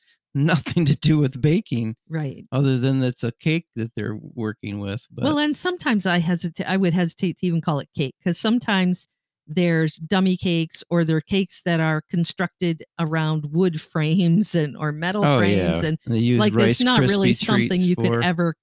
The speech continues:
Speaker 2: cut and eat.
Speaker 1: Right, right.
Speaker 2: Um, they go in the back room and cut up a sheet cake or something for
Speaker 1: Yeah.
Speaker 2: people to <laughs>
Speaker 1: Yeah.
Speaker 2: actually enjoy.
Speaker 1: Yeah, you can even, you can even rent cakes that are, are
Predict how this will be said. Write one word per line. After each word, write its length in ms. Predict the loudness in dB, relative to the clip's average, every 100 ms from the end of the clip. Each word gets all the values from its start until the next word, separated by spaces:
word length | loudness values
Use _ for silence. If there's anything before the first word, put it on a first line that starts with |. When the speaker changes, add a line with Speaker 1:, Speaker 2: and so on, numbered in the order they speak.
| -10
Speaker 2:
cut 260 | -6 -6 -6
and 180 | -6 -6 -6
eat. 240 | -10 -10 -12 -6
Speaker 1:
Right, 240 | -4 -6 _ _ -12
right. 300 | -6 -6 -8 _ _ _ -10
Speaker 2:
Um, 200 | -8 -4
they 140 | -2
go 180 | 0 0
in 60 | 0
the 60 |
back 240 | 0 -2 -2
room 220 | -2 -2
and 100 | -4
cut 180 | -4 -4
up 100 | -4
a 180 | -6 -8 -6
sheet 280 | -6 -8 -8
cake 180 | -10 -8
or 60 | -8
something 380 | -8 -10 -12 -10
for 120 | -8
Speaker 1:
Yeah. 140 | -6 -4
Speaker 2:
people 180 | -4 -6
to 120 | -4
<laughs> 120 | -4
Speaker 1:
Yeah. 0 | -4 -12 -6
Speaker 2:
actually 480 | -2 -2 -2 -4
enjoy. 460 | -8 -10 -10 -12 -16 -20 _ _ _ _ _ _ _ -2
Speaker 1:
Yeah, 120 | 2
you 240 | 2 2
can 180 | 2 0
even, 400 | 0 0 -2 -4 -4
you 160 | -6
can 140 | -2 -2
even 300 | -2 -4 -2
rent 300 | -2 -2 -6
cakes 360 | -4 -4 -4 -6
that 180 | -4 -2
are, 300 | -2 -4 -4
are 160 | -4 -2